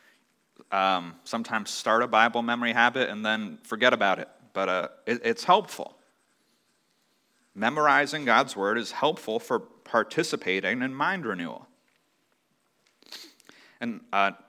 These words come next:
lastly, number five of how we can participate in God renewing our minds is applying,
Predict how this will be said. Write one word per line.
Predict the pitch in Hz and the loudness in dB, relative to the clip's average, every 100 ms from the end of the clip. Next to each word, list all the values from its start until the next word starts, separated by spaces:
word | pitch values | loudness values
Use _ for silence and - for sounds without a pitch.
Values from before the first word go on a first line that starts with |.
| - | 0
lastly, | 127 151 - 123 | 4 4 2 -6
number | 110 123 127 | -4 -2 -2
five | 123 110 123 104 104 104 - | 0 2 4 4 0 -8 -10
of | - - | -10 0
how | 117 | 0
we | 117 110 | 2 -2
can | 110 98 - - | -8 -12 -16 -6
participate | 113 107 - 131 123 - 110 98 - _ - - _ | 0 0 -2 -6 -6 -4 -2 -2 -6 _ -20 -20 _
in | - 98 95 87 85 82 _ _ _ - | -8 -6 -6 -8 -16 -18 _ _ _ -2
God | 104 107 | 2 2
renewing | 104 101 104 101 | 0 -6 -6 -6
our | 95 | -4
minds | 104 107 104 110 | -2 -2 -2 -6
is | 104 - | -10 -6
applying, | 104 - 123 117 151 151 120 | -6 -4 0 0 0 -4 -8